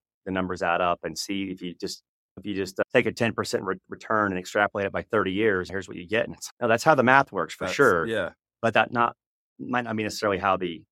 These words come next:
Speaker 1: actual investment works. So I, I just think that there's a lot of, there's a lot of reality checks that need to happen.
Speaker 2: Yeah.
Speaker 1: And there's no,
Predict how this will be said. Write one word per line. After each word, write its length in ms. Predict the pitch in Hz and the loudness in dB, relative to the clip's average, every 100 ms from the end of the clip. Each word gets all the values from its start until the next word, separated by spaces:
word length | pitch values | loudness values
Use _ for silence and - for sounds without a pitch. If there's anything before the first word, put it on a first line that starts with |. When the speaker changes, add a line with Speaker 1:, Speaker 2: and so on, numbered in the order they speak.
| - | -6
Speaker 1:
actual 320 | 92 - 85 | -6 -6 -12
investment 440 | 82 85 - - - | -8 -8 -8 -16 -16
works. 360 | 53 - - - | -16 -16 -20 -10
So 280 | - 107 101 | 0 2 4
I, 280 | 67 - | 0 -2
I 60 | 120 | -6
just 200 | 127 - | -8 -8
think 180 | 127 110 | -8 -8
that 120 | - | -8
there's 200 | 104 95 | -6 -2
a 40 | 92 | 0
lot 220 | 92 92 | 2 2
of, 260 | 87 78 - _ _ _ _ _ _ | 0 -8 -20 _ _ _ _ _ _
there's 160 | 120 120 | -2 2
a 40 | |
lot 180 | 120 113 | 4 4
of 80 | 104 | 4
reality 380 | 101 90 92 | 2 2 0
checks 340 | 92 92 90 - | -4 -6 -6 -10
that 100 | - | -12
need 100 | 95 | -10
to 80 | 85 | -6
happen. 460 | 87 85 90 87 - _ | -6 -6 -8 -12 -16 _
Speaker 2:
Yeah. 80 | 98 - | -14 -2
Speaker 1:
And 400 | 120 113 110 104 - - | 2 4 2 0 -8 -8
there's 180 | 120 | -2
no, 200 | 143 127 | 2 2